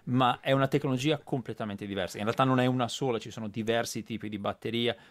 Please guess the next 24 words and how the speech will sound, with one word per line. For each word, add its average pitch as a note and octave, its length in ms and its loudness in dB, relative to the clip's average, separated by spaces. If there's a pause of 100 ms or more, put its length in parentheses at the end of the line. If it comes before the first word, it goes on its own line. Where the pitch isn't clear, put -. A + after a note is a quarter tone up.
con A2+ 320 0
efficienze A2 800 -4
e G#2+ 80 -2
caratteristiche G2+ 640 -6
differenti, A2+ 640 -4
con A#2 320 -2
composizioni G#2+ 640 -10
chimiche A2 340 -8
differenti, A2+ 640 -2 (360)
però, F#3+ 440 4 (160)
eh, A2 320 -4
questo C#3+ 580 2
ci - 180 -8
dà, A2 420 2
eh, A2 260 -8
l'idea, A#2 460 0
la B2+ 120 -4
possibilità C3+ 500 2
di A#2 180 -2
correggere A#2 560 -2
quest'idea, F#2+ 580 -4
questo - 220 -14
mito F#2+ 300 -6
sbagliato, A2+ 640 -2